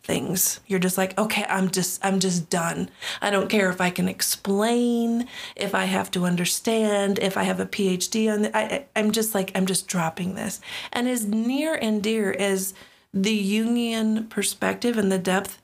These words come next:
psychological perspective is to me, it's, it's carried me so far, but it's still sort of a member of the space of my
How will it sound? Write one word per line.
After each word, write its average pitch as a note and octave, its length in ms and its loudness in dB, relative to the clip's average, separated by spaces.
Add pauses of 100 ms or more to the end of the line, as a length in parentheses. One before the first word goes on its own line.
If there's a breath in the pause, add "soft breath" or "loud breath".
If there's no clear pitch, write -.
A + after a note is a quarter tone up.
psychological G3 760 2
perspective G3 680 0
is G#3 240 0
to A#3 120 0
me, A#3 360 2
it's, G3 320 0
it's G3 140 0
carried A#3+ 420 0
me G#3+ 120 2
so A3 360 2
far, A3 420 2 (340 loud breath)
but A#3+ 140 2
it's - 220 0
still D4 320 0
sort A#3+ 320 0
of A3 200 0
a A3+ 60 2
member G#3 800 0 (540 loud breath)
of G#3 320 0
the G#3 100 0
space G3+ 540 0
of G#3 160 0
my F#3+ 500 2